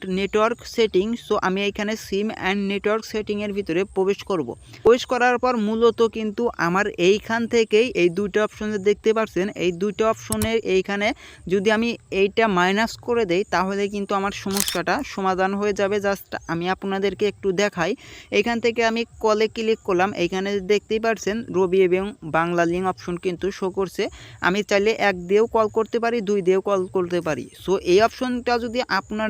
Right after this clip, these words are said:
না থাকে, তাহলে কিভাবে সমস্যাটি সলভ করবেন? তাহলে সিম and network সেটিংয়ের ভিতরে আসার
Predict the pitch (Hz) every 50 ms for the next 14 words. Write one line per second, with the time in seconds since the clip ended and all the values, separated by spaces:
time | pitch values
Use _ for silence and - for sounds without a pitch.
0 | 202 202 208 214 208 - 214 202 190 202 226 - - 190 185 185 185 196 196 -
1 | 208 202 196 208 196 214 220 208 - - 208 202 202 - - - 185 170 180 214
2 | 359 - - - 196 180 175 170 175 - - 165 151 143 123 - - - - -
3 | - - - - - 180 175 190 190 208 220 240 254 269 - - - - 202 214
4 | 233 233 - - - 180 196 202 190 190 202 196 185 208 202 220 247 - - -
5 | - 220 208 226 226 233 233 220 214 220 214 - 226 233 - - - 175 185 -
6 | 220 220